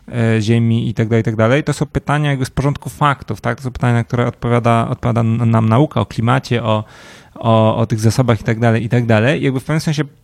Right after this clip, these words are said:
jakby po to potrzebna jest filozofia, żeby patrzeć na tą przestrzeń dalej, tak? To znaczy, po pierwsze, co możemy zrobić po tym kryzysie, tak? Znaczy, jak możemy zmienić nasze myślenie, żeby z tego kryzysu wyjść?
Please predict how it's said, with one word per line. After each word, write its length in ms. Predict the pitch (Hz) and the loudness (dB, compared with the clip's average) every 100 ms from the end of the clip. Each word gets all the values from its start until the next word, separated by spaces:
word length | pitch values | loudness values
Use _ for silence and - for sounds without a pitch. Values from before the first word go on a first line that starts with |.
| - | -6
jakby 160 | 123 | -6
po 180 | 123 202 | -2 0
to 120 | - | 0
potrzebna 420 | - 139 - 147 147 | -4 -6 -6 -4 -4
jest 160 | - | -4
filozofia, 460 | 135 131 131 - 180 | 0 2 2 2 -2
żeby 120 | 170 | -2
patrzeć 440 | 139 156 - 156 | -2 -6 -6 -10
na 100 | 151 | -8
tą 100 | 143 | -10
przestrzeń 680 | 143 - 143 139 - 143 139 143 - _ | -12 -10 -10 -8 -8 -4 -4 -6 -20 _
dalej, 480 | 120 123 135 123 104 | -2 4 4 4 -2
tak? 260 | - 127 - | -4 -6 -6
To 100 | 120 | -6
znaczy, 260 | 123 - 123 - | -4 -4 -8 -6
po 100 | 123 | -4
pierwsze, 320 | 131 127 131 | -2 -2 -4
co 160 | - 127 | -2 0
możemy 460 | 123 120 123 123 | 2 2 2 2
zrobić 540 | 113 120 117 113 - - _ _ - | 4 4 2 -4 -6 -16 _ _ 2
po 160 | 147 143 | 2 2
tym 240 | - 107 | -4 -14
kryzysie, 480 | - 120 107 110 110 | -10 -8 -6 -6 -6
tak? 140 | 123 | -8
Znaczy, 180 | 123 117 | -8 -6
jak 120 | 127 | -6
możemy 280 | 131 117 120 | -4 -4 -4
zmienić 260 | 117 117 107 | -2 -4 -4
nasze 220 | 117 120 | -2 0
myślenie, 540 | 117 - 117 110 104 - - - 117 | 0 4 4 4 0 -4 -20 -12 -2
żeby 340 | 107 127 113 | 2 4 2
z 80 | - | -2
tego 220 | 117 113 | -4 -4
kryzysu 380 | 120 117 - 117 | -2 -2 0 -2
wyjść? 320 | 135 240 - | -2 -4 -6